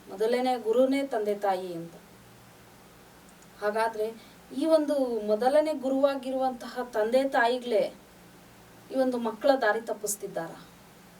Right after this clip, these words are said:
ಎಲ್ರ ಬಗ್ಗೆ ಹೇಳ್ತಾ ಇಲ್ಲ, ಕೆಲವೊಂದು ತಂದೆ ತಾಯಿ ಇರಬಹುದು, ಕೆಲವೊಂದು ಮಕ್ಳು ಇರಬಹುದು ಈ ತರ. ಮಕ್ಕಳಂತೂ ಉದ್ದೇಶಪೂರ್ವಕವಾಗಿ ಮಾಡೋದಕ್ಕೆ ಸಾಧ್ಯನೇ ಇಲ್ಲ. ಯಾಕಂದ್ರೆ ಕೆಲ್ಸಕ್ಕೆ ಹೋಗ್ತಾ ಇಲ್ಲ,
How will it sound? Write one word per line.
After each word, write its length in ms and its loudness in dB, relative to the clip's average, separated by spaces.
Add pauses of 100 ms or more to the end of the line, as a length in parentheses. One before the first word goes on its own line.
(840)
ಎಲ್ರ 220 0
ಬಗ್ಗೆ 300 2
ಹೇಳ್ತಾ 240 2
ಇಲ್ಲ, 140 2
ಕೆಲವೊಂದು 400 0
ತಂದೆ 340 2
ತಾಯಿ 260 0
ಇರಬಹುದು, 420 -4
ಕೆಲವೊಂದು 340 -6
ಮಕ್ಳು 320 -10
ಇರಬಹುದು 420 -6
ಈ 60 -4
ತರ. 220 -8 (2000)
ಮಕ್ಕಳಂತೂ 480 2
ಉದ್ದೇಶಪೂರ್ವಕವಾಗಿ 1200 2
ಮಾಡೋದಕ್ಕೆ 460 0
ಸಾಧ್ಯನೇ 500 0
ಇಲ್ಲ. 180 -2 (1080)
ಯಾಕಂದ್ರೆ 360 -6
ಕೆಲ್ಸಕ್ಕೆ 420 -2
ಹೋಗ್ತಾ 240 -6
ಇಲ್ಲ, 140 2